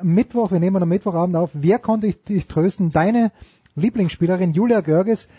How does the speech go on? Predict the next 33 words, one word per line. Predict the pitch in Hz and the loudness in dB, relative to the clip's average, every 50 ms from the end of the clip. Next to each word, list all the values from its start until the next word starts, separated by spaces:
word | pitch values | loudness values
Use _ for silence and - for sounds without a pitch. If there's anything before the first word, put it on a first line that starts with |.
| - _ - | -20 _ -4
man | - 165 165 | -2 0 2
muss | 190 240 - | 2 0 0
es | 254 180 | -2 0
leider | 170 175 190 196 180 | 0 2 2 2 0
so | 143 165 202 220 | 0 0 0 0
sagen, | 180 175 175 185 196 170 - | 2 0 0 0 -2 -6 -8
sang- | - 147 135 131 143 160 165 208 262 233 | -8 -8 -4 -2 0 0 0 0 -2 -6
und | - - 208 196 - | -6 -4 -4 -4 -2
klanglos | - 151 143 147 180 202 202 185 180 185 190 - - - _ _ _ _ _ _ _ _ _ _ _ _ | -2 -2 0 0 0 2 2 2 2 2 0 -4 -8 -16 _ _ _ _ _ _ _ _ _ _ _ _
bei | - 165 | -2 0
den | 170 175 | 0 0
Australian | 175 160 - - 175 180 190 | -2 -2 0 0 0 0 0
Open | 185 175 185 - 190 | 0 -2 0 0 0
in | 170 | 0
der | 165 - | 0 0
zweiten | - 147 143 160 - 170 | 0 0 0 0 0 0
Runde | 156 156 156 165 | 0 0 0 0
ausgeschieden. | 139 139 139 - - 131 - 127 127 160 - | 0 -2 -2 -4 -8 -6 -4 -4 -4 -2 0
Ich | 240 208 - | -2 -2 0
bin | - 226 196 | 0 0 2
nach | 185 190 208 220 | 2 2 2 0
wie | 220 | 0
vor | - - 190 | 0 0 0
untröstlich, | 185 175 165 - - 190 202 - 220 | 0 -2 0 0 0 0 0 0 0
ich | - | -2
habe | 185 - | 0 0
den | 196 180 | -2 -2
ganzen | 156 156 170 185 - 196 | 0 0 -2 0 0 0
Nachmittag | 180 170 190 170 175 - | 0 2 2 0 0 0
geweint. | - 165 139 131 135 175 220 208 - | 0 0 0 2 2 2 0 0 0
Wie | - 185 | -2 -2
ging's | - 180 175 147 - | 0 0 -2 0 0
dir? | - 131 117 101 | 0 0 0 -2